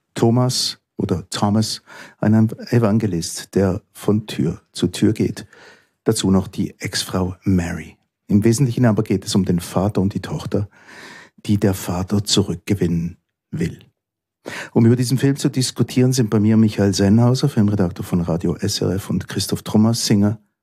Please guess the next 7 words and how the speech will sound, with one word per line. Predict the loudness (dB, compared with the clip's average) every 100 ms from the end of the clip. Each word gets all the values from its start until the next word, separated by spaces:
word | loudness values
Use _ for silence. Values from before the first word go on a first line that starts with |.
| _
Songwriter. | -2 -2 -2 -6 -8 -8 -14 -16 _ _ _ _ -20 -20 -20 _ _ _ _ _ -2
Ein | 2
Kammerspiel, | 4 2 2 -2 -2 -4 -10 _ _ _ _ _ _ _
dieser | 0 0
Film, | 2 0 0 0
The |
Whale, | 0 2 0 -2 -4